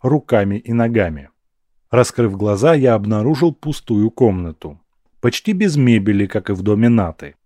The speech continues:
Но здесь было немного чище и намного меньше хлама. В центре комнаты стояла большая кровать, к которой я и был привязан. Завешенное простенькой шторой окно,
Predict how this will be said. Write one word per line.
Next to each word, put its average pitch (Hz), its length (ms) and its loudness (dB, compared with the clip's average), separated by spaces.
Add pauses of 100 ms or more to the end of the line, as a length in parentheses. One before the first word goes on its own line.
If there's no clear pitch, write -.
(160)
Но 117 160 0
здесь 123 320 2
было 143 260 2
немного 139 560 0
чище - 440 -2
и 143 220 -2
намного 123 760 2
меньше 110 440 -2
хлама. 80 560 -8 (300)
В - 80 -20
центре 113 340 2
комнаты 185 540 0
стояла 147 500 2
большая 123 540 2
кровать, 135 640 2
к - 140 -16
которой 139 500 2
я 113 220 0
и 127 200 -4
был 117 260 4
привязан. 85 640 0 (320)
Завешенное 110 720 0
простенькой 107 560 -4
шторой 101 380 -4 (100)
окно, 123 560 -2